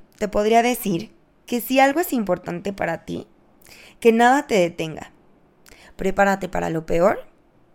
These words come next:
esperando lo mejor. Y verás que la mayoría de las veces, ese monstruo en el armario solamente es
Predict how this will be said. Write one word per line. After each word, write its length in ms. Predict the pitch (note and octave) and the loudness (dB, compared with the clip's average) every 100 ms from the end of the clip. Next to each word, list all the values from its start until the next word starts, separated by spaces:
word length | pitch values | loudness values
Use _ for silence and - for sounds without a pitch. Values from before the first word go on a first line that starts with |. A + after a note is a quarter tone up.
| _ - | _ -12
esperando 520 | - F#3+ F3+ F3+ F3+ | -6 -2 -2 -2 -2
lo 120 | F3 | -4
mejor. 360 | E3 D#3+ - - _ _ _ _ _ _ - - - - _ _ _ - | -6 -12 -18 -20 _ _ _ _ _ _ -20 -18 -18 -20 _ _ _ -8
Y 160 | B3+ | 0
verás 520 | B3+ B3 C4 - - - - | 2 2 0 -6 -14 -16 -8
que 100 | A3 | -4
la 140 | G3+ G3 | -2 -2
mayoría 460 | F#3+ F#3 F#3 G3+ | -4 -6 -2 -2
de 100 | G#3+ | -2
las 220 | G3 E3 | -4 -6
veces, 460 | E3 F3+ G3+ E4+ - - _ _ _ _ _ _ - | -8 -8 -10 -12 -16 -20 _ _ _ _ _ _ -8
ese 260 | A3 A3 | -2 -2
monstruo 720 | G#3+ G#3 G#3 G#3 - G3 G3 G3 | -2 -4 -6 -10 -10 -8 -8 -10
en 140 | F#3 | -10
el 140 | E3+ E3 | -10 -10
armario 640 | E3 E3+ F#3 F#3+ G#3 - _ _ _ _ _ _ _ _ _ _ _ _ - | -10 -8 -6 -6 -6 -10 _ _ _ _ _ _ _ _ _ _ _ _ -18
solamente 760 | - G3 F#3+ F3 E3+ E3+ E3+ | -4 -2 0 -4 -8 -12 -14
es 260 | A#3+ - | -16 -20